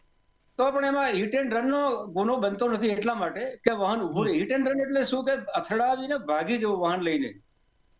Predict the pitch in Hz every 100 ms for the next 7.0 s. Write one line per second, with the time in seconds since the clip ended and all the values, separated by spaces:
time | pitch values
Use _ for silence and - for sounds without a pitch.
0 | _ _ _ - 135 277 277 220 214 262
1 | 262 196 208 247 294 277 262 269 208 -
2 | - 190 185 214 262 196 175 208 233 202
3 | 208 226 247 240 262 214 170 196 240 190
4 | 190 - 202 202 208 233 247 202 190 208
5 | 214 208 185 165 - _ _ - - -
6 | - 220 240 240 226 180 160 180 220 226